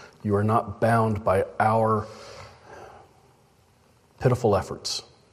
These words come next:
Lord, the gospel is the power of God to salvation. It is not the preaching. It is not the preacher. It is the gospel itself.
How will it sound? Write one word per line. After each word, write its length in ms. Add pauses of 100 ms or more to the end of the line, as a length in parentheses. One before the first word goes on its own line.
(640)
Lord, 220
the 80
gospel 880 (300)
is 140
the 80
power 380 (260)
of 120
God 220
to 80
salvation. 500
It 60
is 140
not 400
the 40
preaching. 520
It 80
is 100
not 160
the 60
preacher. 500 (640)
It 300
is 160
the 100
gospel 480
itself. 520